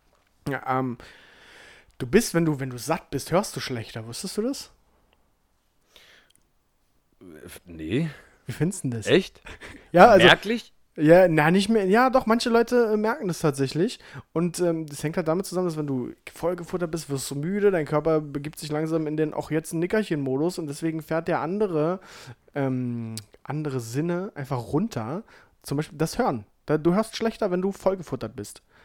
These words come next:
Speaker 1: Nicht wirklich so, dass du sagst, „Äh, was hast du gesagt?“
Speaker 2: <laughs> Ja.
Speaker 1: Aber ja, fand ich auch, fand ich interessant. Ich hab mich ja jetzt biologisch nicht so krass auseinander, äh, gesetzt damit. Aber fand ich interessant. Falls du mal, f-, zum Beispiel, falls, äh, deine Freundin dir irgendwie mitteilen möchte,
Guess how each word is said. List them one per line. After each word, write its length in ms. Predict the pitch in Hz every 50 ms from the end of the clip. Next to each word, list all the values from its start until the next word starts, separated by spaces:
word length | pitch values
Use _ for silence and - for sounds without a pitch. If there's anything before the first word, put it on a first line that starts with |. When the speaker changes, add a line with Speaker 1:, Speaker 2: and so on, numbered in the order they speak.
| _ _ _ _ _ -
Speaker 1:
Nicht 240 | - 147 160 - -
wirklich 280 | 190 175 - 165 147 123
so, 120 | 143 147
dass 160 | 143 143 131
du 80 | - 135
sagst, 180 | 127 127 - - _ -
„Äh, 220 | 190 175 175 165
was 120 | 170 - -
hast 220 | 262 262 - -
du 80 | 269 269
gesagt?“ 520 | 269 269 247 185 262 269 269 269 147 135
Speaker 2:
<laughs> 220 | - 156 131 - -
Ja. 100 | 123 - - _ _
Speaker 1:
Aber 460 | - 143 143 139 143 139 139 139 - - -
ja, 100 | 170 165
fand 160 | - 165 185 190
ich 100 | 196 170
auch, 200 | - - - - -
fand 160 | 165 - 196
ich 60 | 214 214
interessant. 420 | 196 196 202 190 - 170 143 120 -
Ich 160 | - 143 151
hab 200 | 160 156 160 160
mich 100 | 190 170
ja 140 | 180 175 170
jetzt 240 | 165 156 - - 131
biologisch 420 | 135 165 175 170 165 165 170 -
nicht 120 | 170 156 -
so 120 | - 170
krass 280 | 170 - - 175 175 -
auseinander, 580 | - 170 175 175 175 175 175 170 151 - - _ _ -
äh, 260 | 90 127 156 151 147
gesetzt 420 | 147 147 156 175 180 - - - _ -
damit. 300 | 240 190 120 131 185 - - - - - - - - - _ _ -
Aber 240 | - 139 139 143 151
fand 140 | 175 226 262
ich 60 | -
interessant. 480 | 269 247 - - - - 294 233 - - _ _ _ _
Falls 260 | - - 170 185 - -
du 100 | - 202
mal, 220 | 185 190 185 180
f-, 240 | 165 - - - -
zum 120 | - - 131
Beispiel, 260 | 135 139 - - 135
falls, 360 | - 131 135 120 - - -
äh, 380 | - 139 127 117 113 113 113 110
deine 180 | 113 117 117 120
Freundin 340 | - - 139 139 147 143
dir 140 | 131 135 131 123
irgendwie 200 | 131 123 123 127
mitteilen 380 | 123 135 135 - 143 139 135
möchte, 400 | 131 127 - - 135 127 120 113